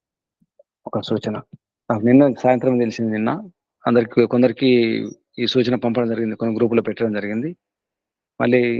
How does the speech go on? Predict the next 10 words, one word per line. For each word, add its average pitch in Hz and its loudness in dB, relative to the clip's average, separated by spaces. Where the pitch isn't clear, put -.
ఈరోజు 127 2
ఉదయం 135 2
చూసేసరికి, 123 -2
ఆ, 120 -6
ఆచార్య 131 2
సత్యజిత్ 131 0
ముని 120 2
గారు 123 0
వారి 120 4
యొక్క 110 -4